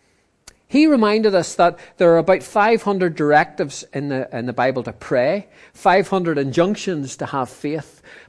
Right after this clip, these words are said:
but two thousand three hundred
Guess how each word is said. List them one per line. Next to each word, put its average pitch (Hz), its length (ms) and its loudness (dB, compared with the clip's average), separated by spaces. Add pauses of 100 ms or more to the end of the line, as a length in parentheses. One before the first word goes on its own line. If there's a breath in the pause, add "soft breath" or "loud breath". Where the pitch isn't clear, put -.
but 143 240 -6
two 247 220 -2
thousand 175 560 -2
three 226 400 -4
hundred 160 720 -6